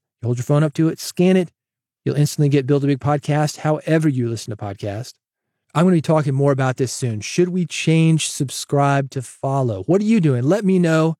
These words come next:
I'm on Twitter. I'm on Mastodon. Reach out to me with your thoughts. Subscribe now before you forget, bigpodcast dot com slash subscribe,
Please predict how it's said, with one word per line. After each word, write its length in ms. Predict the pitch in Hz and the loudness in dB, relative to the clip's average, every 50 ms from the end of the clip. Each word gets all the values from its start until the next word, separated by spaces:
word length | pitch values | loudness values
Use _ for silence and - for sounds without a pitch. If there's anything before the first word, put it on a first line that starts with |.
| _ _ _ _ _ _ _ _ _ _ _ - | _ _ _ _ _ _ _ _ _ _ _ -4
I'm 80 | 135 | -2
on 120 | 127 123 120 | -2 -2 -4
Twitter. 440 | - - 170 175 175 180 175 170 156 - _ _ _ _ | -2 0 2 2 4 2 2 0 -2 -6 _ _ _ _
I'm 140 | 135 135 139 | -4 -2 0
on 160 | 131 127 127 | 0 0 0
Mastodon. 760 | 131 139 147 160 156 - - 156 156 151 156 156 156 160 160 - _ _ _ _ _ _ _ _ _ _ _ | 2 2 2 0 0 -2 -2 -2 0 0 0 0 -2 -2 -4 -6 _ _ _ _ _ _ _ _ _ _ _
Reach 200 | - 143 151 - | -2 -2 0 2
out 140 | 165 160 156 | 2 0 2
to 60 | 147 | 2
me 80 | 156 165 | 2 2
with 140 | 156 147 139 | 2 2 0
your 80 | 151 | 0
thoughts. 420 | 135 - 170 165 170 175 - - - _ _ _ _ _ _ _ _ _ _ _ _ _ _ - | 0 2 2 2 2 0 -2 -10 -18 _ _ _ _ _ _ _ _ _ _ _ _ _ _ -18
Subscribe 380 | - - - - 165 160 165 | -16 -8 -2 2 2 2 4
now 220 | 165 165 165 170 160 | 4 2 2 2 0
before 200 | 147 - 175 165 | 0 0 0 0
you 80 | 165 | 0
forget, 360 | 151 - 175 170 190 196 196 | -2 -2 0 0 0 0 0
bigpodcast 560 | 156 147 135 - 147 139 139 - 147 143 135 - | -2 -4 -2 0 0 0 0 2 0 0 0 2
dot 180 | - 135 139 | 0 -2 0
com 260 | - - 147 147 147 | 0 0 0 2 2
slash 260 | 143 - 151 143 135 - | 0 0 0 -2 -2 -4
subscribe, 460 | - - - 185 180 190 214 214 | -8 -4 -2 0 0 0 0 -2